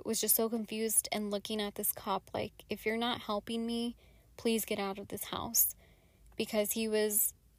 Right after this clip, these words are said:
ultimately, ultimately the only reason why the cop was even called was to get a restraining order. And I had no idea. No one knew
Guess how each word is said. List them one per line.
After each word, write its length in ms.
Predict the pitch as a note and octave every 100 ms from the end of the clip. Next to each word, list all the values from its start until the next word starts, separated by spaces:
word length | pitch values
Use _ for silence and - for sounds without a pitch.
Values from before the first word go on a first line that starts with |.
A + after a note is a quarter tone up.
| _
ultimately, 640 | G#3+ A3+ - C4+ D4+ D#4 C#4 -
ultimately 520 | A#3+ C4 D#4 D4 D#4 D#4
the 140 | -
only 280 | - A#3+ C4+
reason 400 | C4+ C4 B3 A3
why 260 | G#3 G#3 A3
the 80 |
cop 460 | G#3+ - G3+ G#3 - - - - -
was 180 | A3+ A#3
even 200 | G#3+ G#3
called 680 | - G#3+ G#3 A#3 C4 C4
was 260 | A3+ A3 G#3+ - -
to 100 | A#3+
get 240 | A3 G#3+
a 60 | G#3+
restraining 500 | G3+ - G#3+ G#3 G3+
order. 380 | F#3 F3+ - B3 - - _
And 240 | - G#3+ G#3+
I 220 | A3 A3 C#4
had 180 | D4
no 120 | C4 B3
idea. 380 | A#3+ A#3 A3+
No 220 | A3+ G#3 A#3
one 240 | C4 A#3
knew 360 | A3 G#3+ G#3+